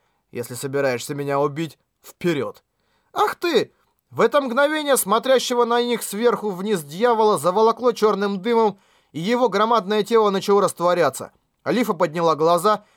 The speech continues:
из самой середины дымового облака выпрыгнула маленькая фигурка и приземлилась на мост. «Ух ты ж, отлично повеселились!» расслабленным голосом произнес Кирита –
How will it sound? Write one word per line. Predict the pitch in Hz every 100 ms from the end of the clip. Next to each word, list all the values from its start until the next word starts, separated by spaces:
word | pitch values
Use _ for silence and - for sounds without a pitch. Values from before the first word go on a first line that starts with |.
| _ -
из | 160 -
самой | 262 233
середины | 196 208 196 226 202
дымового | 185 185 185 185 175
облака | - 208 196 190 170
выпрыгнула | 226 220 190 196 185
маленькая | 170 196 180 156 160 147
фигурка | 202 185 220 208
и | 175 - 190
приземлилась | 233 247 254 254 247 202
на | 202 208
мост. | 190 123 - _ _ -
«Ух | 349 392 - -
ты | 330
ж, | -
отлично | 214 214 294 - 247
повеселились!» | 247 240 226 240 214 151 113 - _
расслабленным | - 156 196 269 262 247 247 196
голосом | 240 240 226 196
произнес | 208 208 190 208 -
Кирита – | - 170 139 -